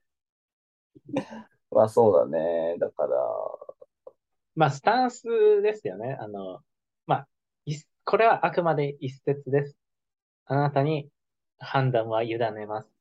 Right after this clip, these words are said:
Speaker 2: ただ、こういう面白い世界もあるので、興味持ったらぜひぜひ、みたいな感じ。
Speaker 1: ああ。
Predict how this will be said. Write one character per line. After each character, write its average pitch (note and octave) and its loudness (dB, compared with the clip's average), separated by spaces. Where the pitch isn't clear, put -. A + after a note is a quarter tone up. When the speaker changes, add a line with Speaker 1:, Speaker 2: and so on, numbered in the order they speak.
Speaker 2:
た F#3 4
だ、 D#3 6
こ D3+ 2
う D3 8
い - 8
う C#3+ 6
面 C#3+ 2
白 D3+ 2
い C#3 -2
世 C3+ -10
界 A#2 0
も G#2+ -6
あ G#2+ -4
る G#2+ -10
の G2+ -8
で、 F#2+ -4
興 B2+ 0
味 A2 -8
持 G#2+ -6
っ - -14
た A2+ -4
ら G2 -2
ぜ G#2 -2
ひ - -12
ぜ G#2+ -6
ひ、 - -14
み G#2 -8
た - -8
い E2 -14
な - -20
感 - -20
じ。 - -20
Speaker 1:
あ F2+ 4
あ。 - -20